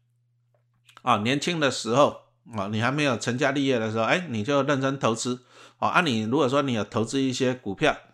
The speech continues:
啊，或者是基金，那配息型的，那你就等于说怎样？你就会多一份收入嘛，对不对？好，那你如果说买的，好，我们举个例子来讲，像那个，我们拿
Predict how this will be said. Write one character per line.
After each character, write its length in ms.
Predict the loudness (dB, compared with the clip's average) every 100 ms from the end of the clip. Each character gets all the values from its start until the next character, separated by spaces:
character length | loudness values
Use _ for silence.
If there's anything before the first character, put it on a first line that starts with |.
| -20 -20 -20 -4
啊， 160 | -2
或 160 | 0 0
者 140 | 0
是 140 | -2 -4
基 240 | 0 0
金， 260 | 0 -4 0
那 120 | 0
配 280 | 0 0 0
息 140 | -2
型 260 | -2 -6 -4
的， 220 | -6 -8 _ -20 -20 -10 0
那 120 | 0
你 140 | 2
就 120 | 0
等 260 | 0 0 0
于 100 | 0
说 180 | 0 0
怎 120 | 0
样？ 260 | -2 -2 -4
你 80 | 0
就 140 | 2
会 80 | 0
多 420 | 2 2 4 2
一 220 | -2 -4
份 260 | 0 0 -2
收 300 | -4 -2 0
入 200 | -2 -4
嘛， 240 | -8 -18 -14 -4
对 100 | -2
不 60 |
对？ 80 | -2 -6 -20 -16 -4
好， 180 | -2
那 160 | 0 0
你 100 | 0
如 120 | 0
果 80 | 0
说 180 | 2 0
买 260 | 0 -2
的， 180 | -2 -2
好， 140 | -2 -2
我 40 |
们 120 | -2
举 140 | -2 0
个 100 | 0
例 140 | 0
子 100 | 2
来 200 | 4 4
讲， 220 | 2 -2
像 340 | 0 0 0 -2
那 80 | -4
个， 320 | -2 0 0
我 60 | -2
们 220 | -2 0
拿 280 | 2 2